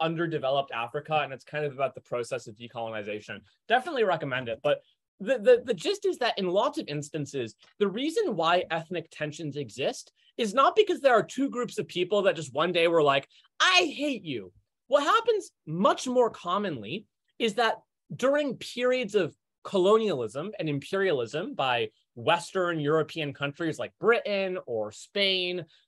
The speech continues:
um, or, uh, you know, those types of countries, in very many instances, what happened during the period of colonialism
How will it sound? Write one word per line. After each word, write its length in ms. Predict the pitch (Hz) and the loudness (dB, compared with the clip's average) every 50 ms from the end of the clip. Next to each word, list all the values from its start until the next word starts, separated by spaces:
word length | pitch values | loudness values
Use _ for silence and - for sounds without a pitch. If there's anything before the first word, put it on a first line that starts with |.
| _ _ - | _ _ -2
um, 340 | 131 123 123 117 117 117 - | 0 0 0 0 -2 -6 -6
or, 260 | - 127 117 117 120 | -2 0 0 0 0
uh, 180 | 117 113 113 113 | 0 0 0 -2
you 100 | 123 120 | -2 -6
know, 80 | 110 101 | -6 -4
those 260 | 98 165 180 202 196 | 0 2 2 2 2
types 220 | - 160 139 - | 0 -2 -2 -2
of 60 | 123 | -6
countries, 440 | - 117 107 101 - 117 131 143 - _ _ _ _ _ - | -10 -10 -10 -10 -8 -8 -8 -8 -10 _ _ _ _ _ -4
in 160 | 220 214 214 | -2 -2 2
very 180 | 233 269 302 339 | 4 4 4 4
many 280 | 320 302 247 214 196 190 | 4 2 0 0 -2 -4
instances, 760 | 202 269 - - 185 160 139 - 131 110 107 117 117 - _ _ _ _ - | -6 -6 -6 -6 -6 -6 -6 -4 -4 -4 -4 -6 -10 -12 _ _ _ _ 2
what 160 | - 208 - | 2 2 2
happened 420 | - 285 254 269 - - 226 214 | 2 -2 -2 -2 -2 -4 -4 -2
during 220 | 170 208 214 214 208 | -2 -2 -2 0 -2
the 80 | 185 | -4
period 460 | - - - - 190 202 214 214 202 185 | -6 -8 -10 -4 0 2 2 2 0 0
of 140 | 160 - | -6 -8
colonialism 800 | - - 190 247 311 370 302 214 156 131 120 110 120 127 156 180 | -6 0 4 4 4 4 4 0 0 -2 -2 -4 -6 -10 -10 -12